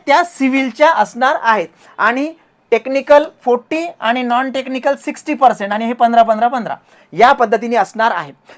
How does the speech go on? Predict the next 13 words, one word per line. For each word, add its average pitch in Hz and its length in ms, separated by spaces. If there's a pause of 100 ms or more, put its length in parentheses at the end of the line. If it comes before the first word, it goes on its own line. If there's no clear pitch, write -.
त्याच्यामध्ये 247 340
त्यांनी 262 220
मागच्या 254 300
वेळेस 254 180
सिलेबस 247 320
जसा 233 240
डिक्लेअर 247 380
केला 254 200
होता 254 180
बघा, 247 220 (380)
सिव्हिल 254 240
इंजिनिअरिंगमध्ये, 262 760 (540)
ओके, 294 300